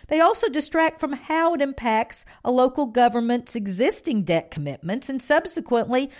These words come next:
their overall financial status. I mean, when you go out and buy a car, buy a new house, buy new furniture, any type of major purchase,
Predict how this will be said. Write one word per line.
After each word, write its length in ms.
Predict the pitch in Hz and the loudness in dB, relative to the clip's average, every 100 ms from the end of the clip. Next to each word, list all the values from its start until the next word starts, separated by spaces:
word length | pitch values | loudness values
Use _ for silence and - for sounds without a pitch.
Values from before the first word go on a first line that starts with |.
| - | -2
their 200 | 294 277 | 0 4
overall 520 | 277 285 285 247 262 | 4 4 4 6 4
financial 640 | 277 254 254 226 226 - 269 | 2 0 2 0 -2 -6 -10
status. 840 | - 370 403 339 110 - - - _ - | -2 2 2 0 -6 -14 -20 -20 _ -4
I 60 | 262 | 0
mean, 240 | 269 269 | 0 0
when 140 | 269 | 0
you 120 | 285 370 | 0 2
go 240 | 381 311 | 4 6
out 360 | 285 285 285 - - _ - | 6 4 2 -14 -20 _ -2
and 480 | 254 254 247 247 247 - - | 0 2 2 0 -4 -8 -12
buy 600 | 185 233 240 240 233 226 - | 0 4 4 4 2 -2 -8
a 40 | |
car, 600 | - - 262 214 131 107 _ | -4 4 6 6 2 -8 _
buy 220 | 190 220 | 2 4
a 100 | 233 | 4
new 240 | 233 240 240 | 2 0 -2
house, 600 | - 262 233 104 - - _ _ - | 0 2 2 0 -10 -20 _ _ -4
buy 320 | 185 233 240 | 2 4 4
new 320 | 233 247 233 | 2 2 0
furniture, 800 | 233 269 277 269 247 - 117 - _ - | 0 2 2 2 -4 -10 -12 -16 _ -6
any 220 | 247 294 | -4 -2
type 320 | 294 277 277 | 0 0 2
of 120 | 262 | 0
major 440 | 214 240 262 247 254 | 0 0 0 -4 -10
purchase, 720 | - 285 294 - 143 113 - | 0 0 0 -4 -10 -10 -18